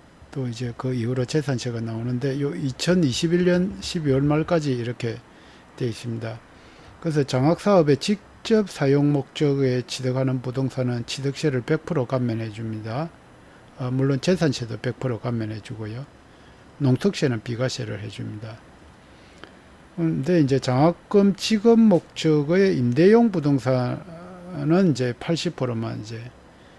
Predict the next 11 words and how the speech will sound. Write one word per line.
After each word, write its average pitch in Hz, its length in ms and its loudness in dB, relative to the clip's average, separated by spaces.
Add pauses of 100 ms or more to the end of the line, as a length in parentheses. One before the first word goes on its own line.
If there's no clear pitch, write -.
(920)
예, 131 360 -10
감면이 110 420 -6
됩니다. 110 400 -12 (140)
농특세고 131 680 -4
과세가 113 400 -10
되고요. 110 480 -10
요 113 120 -10
감면에 123 840 -4
대해서. 120 400 -14 (2500)
그다음에 170 300 6
이 160 120 8